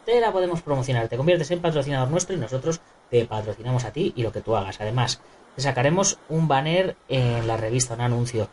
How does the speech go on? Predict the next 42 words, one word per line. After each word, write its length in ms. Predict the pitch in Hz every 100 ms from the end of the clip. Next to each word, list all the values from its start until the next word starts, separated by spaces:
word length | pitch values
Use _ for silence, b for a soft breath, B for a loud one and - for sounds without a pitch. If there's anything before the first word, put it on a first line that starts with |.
| - -
Te 80 | -
sacaremos 420 | 131 120 131 156
notas 240 | 135 131 147
de 120 | 143
prensa. 600 | - 117 120 113 104 - - b b _ _
Te 200 | 139 131
sacaremos 480 | 127 131 120 127 160
otro 200 | 165 160
banner 280 | 131 139 165
en 80 | 151
la 100 | -
página 260 | - 156
web 280 | 123 180 180 -
y 120 | 208
te 100 | 202
mencionaremos 800 | 175 143 147 117 135 165 170 - _ _ _
todos 360 | 208 208 202 175
los 160 | 123
días 300 | - 135 135
en 160 | - 120
el 80 | 104
podcast. 440 | - - 98 - 113
Ahora, 160 | 143
en 80 | 151
estos 180 | 156 170
especiales 460 | 160 139 156 139
de 60 | 131
verano, 380 | 127 135 185 202 _ _ _ _
voy 220 | 127 151 160
a 20 |
ir 60 |
mencionando 580 | 151 147 143 147 143 131
cada 240 | - 196 156
día 360 | 147 160 139 _
a 560 | - 120 117 113 107 104
uno 180 | 131 143
a 40 |
uno 300 | 131 143 156
a 80 | 117
nuestros 320 | 127 151 127
patrocinadores 880 | - 170 147 131 156 147 156 175 175 - B B B _ -
y 960 | 233 226 196 160 139 123 117 110 104